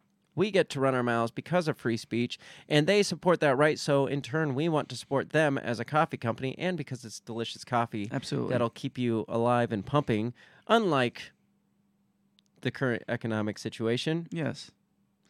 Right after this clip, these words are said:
Speaker 1: Maybe we just need to pour a little bit of Run Your Mouth coffee into the economy and let
Speaker 2: I
Speaker 1: it,
Speaker 2: think that would
Speaker 1: and
Speaker 2: get it pumping
Speaker 1: just,
Speaker 2: pretty good.
Speaker 1: just jumpstart it.
Speaker 2: Yes.
Speaker 1: Yes.
Speaker 2: Yes.
Speaker 1: Oh, man. I always try to come up with some connection, but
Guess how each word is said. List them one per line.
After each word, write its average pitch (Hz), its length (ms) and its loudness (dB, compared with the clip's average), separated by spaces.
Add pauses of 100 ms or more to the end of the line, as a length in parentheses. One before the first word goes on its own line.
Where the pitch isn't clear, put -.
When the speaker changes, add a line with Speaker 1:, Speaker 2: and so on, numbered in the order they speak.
Speaker 1:
Maybe 233 320 0
we 202 120 0
just - 160 -8
need 170 120 2
to 139 60 -4
pour 156 240 -2
a 143 60 0
little 139 240 0
bit 127 160 -2
of 123 80 -2
Run 127 140 2
Your 123 80 0
Mouth 113 200 -2
coffee 107 380 -2
into 104 180 -4
the 101 80 -2
economy 101 460 -2
and 92 100 -4
let 104 140 0
Speaker 2:
I 135 60 0
Speaker 1:
it, 123 120 -4
Speaker 2:
think 143 160 -2
that 131 140 2
would 123 80 2
Speaker 1:
and - 80 -6
Speaker 2:
get 123 180 0
it - 160 -6
pumping 127 140 0
Speaker 1:
just, 202 200 0
Speaker 2:
pretty 117 200 -2
good. 113 260 -4
Speaker 1:
just 196 180 -6
jumpstart 139 600 4
it. 107 140 -2 (100)
Speaker 2:
Yes. 117 440 -4
Speaker 1:
Yes. 120 200 2 (100)
Speaker 2:
Yes. - 300 -8 (1000)
Speaker 1:
Oh, 196 460 10 (280)
man. 135 320 2
I 139 160 4
always 170 220 2
try 139 260 2
to 123 60 -2
come 127 200 -2
up 120 140 0
with - 80 -4
some 123 160 0
connection, 120 520 0
but 117 220 2